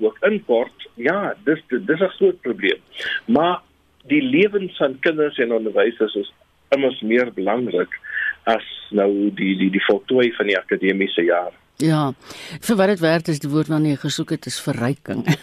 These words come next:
Speaker 1: Ja, verryking, ja.
Speaker 2: Hoorie, in eerste wêreld ontwikkelde lande maak hulle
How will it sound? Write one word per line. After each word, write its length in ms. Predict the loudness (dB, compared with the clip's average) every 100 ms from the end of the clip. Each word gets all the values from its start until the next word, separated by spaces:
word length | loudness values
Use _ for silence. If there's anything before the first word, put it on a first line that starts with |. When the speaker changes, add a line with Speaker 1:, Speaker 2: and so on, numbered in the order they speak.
| -2 -2 -4 0 2
Speaker 1:
Ja, 140 | 2
verryking, 560 | 2 2 2 2 0 2
ja. 100 | 4
Speaker 2:
Hoorie, 320 | 4 4 2
in 240 | 4 2 2
eerste 300 | 0 0 2 2
wêreld 340 | 2 2 0
ontwikkelde 580 | 0 0 0 0 2 4
lande 480 | 4 2 2 0 -2
maak 420 | -4 0 2 2
hulle 140 | 2